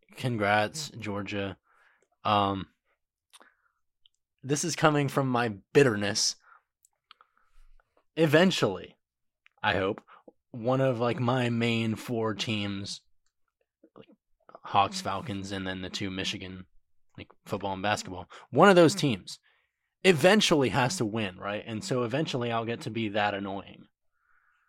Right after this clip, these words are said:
But I'm already annoyed at these Georgia <laughs> fans. Like, live it up. I know that, like, y'all gotta be feeling it, like, winning the championship. And like I said, when my team does it, if and when my team does it,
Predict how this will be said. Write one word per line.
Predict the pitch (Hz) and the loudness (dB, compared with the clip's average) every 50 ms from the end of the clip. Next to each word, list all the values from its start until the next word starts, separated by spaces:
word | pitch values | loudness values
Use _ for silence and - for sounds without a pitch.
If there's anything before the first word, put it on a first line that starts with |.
| _ _ _ _ _ _ _ _ _ _ _ _ _ _ _ _ _ _ _ _ _ | _ _ _ _ _ _ _ _ _ _ _ _ _ _ _ _ _ _ _ _ _
But | - - 156 156 | -2 0 2 2
I'm | 156 156 - | 2 2 2
already | 147 156 165 175 165 165 160 160 156 | 4 4 6 6 6 6 4 4 2
annoyed | 143 131 123 123 123 117 110 101 98 101 98 104 - - | 2 0 0 0 0 0 -2 -2 -4 -6 -8 -8 -8 -6
at | 127 104 - | -8 -6 -4
these | 123 113 101 101 | -4 -4 -4 -4
Georgia | - 117 113 110 104 95 104 | -4 -2 -2 -2 -2 -4 -6
<laughs> | 87 | -6
fans. | - 101 95 78 71 - 156 - - - - - - - - - - - - - - _ - | -6 -8 -8 -8 -6 -4 -6 -6 -6 -10 -14 -16 -16 -18 -20 -20 -20 -20 -20 -20 -18 _ -6
Like, | 110 104 104 104 101 - _ _ _ _ _ _ _ _ _ _ | -4 -2 -2 -4 -4 -10 _ _ _ _ _ _ _ _ _ _
live | 123 127 156 147 147 | 2 2 4 6 6
it | 147 123 | 4 4
up. | 113 117 120 113 - | 4 2 0 0 -2
I | - 123 123 | -4 -4 -2
know | 123 127 127 127 123 | -2 -2 0 0 0
that, | 120 120 117 113 110 - _ _ _ _ _ _ - | 0 0 0 -2 -4 -6 _ _ _ _ _ _ -4
like, | 120 110 104 - - _ _ _ _ _ _ _ _ _ _ _ _ | -2 -2 -2 -2 -6 _ _ _ _ _ _ _ _ _ _ _ _
y'all | - 113 107 107 | -2 0 0 2
gotta | 107 107 104 101 | 2 2 0 0
be | 101 101 | -2 -6
feeling | - - 110 104 104 104 104 104 | -6 -4 -4 -2 -2 -2 -2 -4
it, | 104 107 - - _ | -4 -6 -8 -12 _
like, | - 107 92 | -12 -12 -10
winning | 101 101 104 104 104 104 | -8 -6 -6 -6 -6 -8
the | 101 95 | -8 -8
championship. | - 101 98 95 - 101 98 92 - - 101 95 95 - _ _ _ _ _ _ _ _ _ _ | -8 -10 -10 -10 -12 -12 -12 -12 -10 -8 -8 -8 -8 -10 _ _ _ _ _ _ _ _ _ _
And | 127 123 117 | -6 -4 -2
like | 110 110 | 0 0
I | 110 104 | 0 0
said, | - - - - - _ _ _ _ _ _ | -2 -4 -10 -14 -18 _ _ _ _ _ _
when | - 113 110 | -6 -4 -2
my | 107 107 107 | 0 0 0
team | 104 104 - 110 107 104 | 0 -2 -4 -6 -4 -2
does | 101 98 101 95 | -2 -2 -2 -2
it, | 107 101 101 - _ _ _ _ _ - | -4 -6 -8 -10 _ _ _ _ _ 0
if | 156 160 - 170 | 0 2 4 2
and | 143 120 | 2 2
when | 117 113 113 | 0 0 0
my | 107 107 104 | 0 0 -2
team | 98 - 110 101 98 | -2 -2 -4 -4 -2
does | 95 98 95 95 | -2 -2 -2 -2
it, | 107 104 - | -4 -4 -6